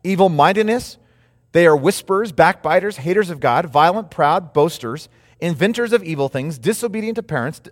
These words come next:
undiscerning, untrustworthy, unloving, unforgiving, unmerciful."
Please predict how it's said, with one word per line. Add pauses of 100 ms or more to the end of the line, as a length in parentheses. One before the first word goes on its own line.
undiscerning,
untrustworthy, (340)
unloving,
unforgiving,
unmerciful."